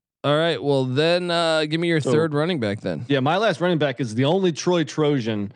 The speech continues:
Speaker 2: that I am rostering, and that is three point two K D K Billingsley. I think I'm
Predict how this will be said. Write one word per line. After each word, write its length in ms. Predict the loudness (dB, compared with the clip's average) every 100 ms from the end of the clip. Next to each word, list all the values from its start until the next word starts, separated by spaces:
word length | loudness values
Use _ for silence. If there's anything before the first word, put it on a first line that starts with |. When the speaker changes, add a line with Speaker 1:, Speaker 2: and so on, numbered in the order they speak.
| _ _ _
Speaker 2:
that 180 | -2 0
I 200 | 0 0
am 380 | 0 0 -2 -4 -4
rostering, 840 | -2 0 0 -2 -4 -2 -2 -2 -4
and 120 | -2 0
that 200 | -2 0
is 280 | -2 -2
three 260 | -2 0 0
point 460 | -2 0 0 0 -6
two 260 | -2 0 0
K 460 | 0 0 2 0 -4
D 400 | -4 0 2 0
K 420 | -2 0 2 2
Billingsley. 880 | 0 0 2 2 -2 -6 -8 -8 -10 -16 _ _ _ _ _
I 220 | -2 -2
think 480 | 0 0 -2 -6 -8
I'm 100 | -4